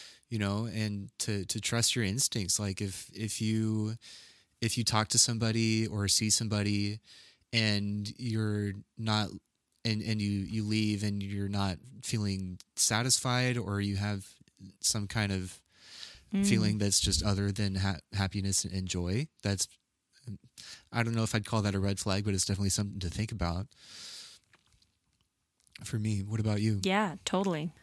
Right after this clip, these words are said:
Speaker 2: Um, I think that resentment piece, how you walk away from your interactions, is really key.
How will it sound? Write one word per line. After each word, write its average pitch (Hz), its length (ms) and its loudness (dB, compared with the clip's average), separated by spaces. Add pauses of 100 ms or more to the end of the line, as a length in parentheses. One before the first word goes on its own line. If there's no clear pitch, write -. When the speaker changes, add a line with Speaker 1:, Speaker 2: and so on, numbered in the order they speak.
(760)
Speaker 2:
Um, 311 440 4 (140)
I 269 100 4
think 415 300 0
that 311 300 4
resentment 202 640 2
piece, - 400 4
how - 180 4
you 233 220 4
walk 202 260 4
away 175 320 4
from 180 280 2
your 170 120 0
interactions, 180 920 2
is - 240 2
really 165 240 0
key. 160 500 -2